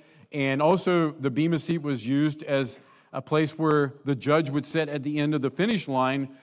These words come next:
for a tight race when racer, runners were racing, and they would come through the tape. Probably not a tape back then, didn't have the digital, uh, eye to see exactly who won.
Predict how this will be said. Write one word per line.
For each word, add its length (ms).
for 140
a 60
tight 360
race 320
when 240
racer, 400
runners 400
were 100
racing, 540
and 220
they 60
would 160
come 200
through 220
the 80
tape. 420
Probably 240
not 140
a 20
tape 240
back 200
then, 360
didn't 160
have 140
the 60
digital, 680
uh, 240
eye 260
to 120
see 260
exactly 440
who 80
won. 360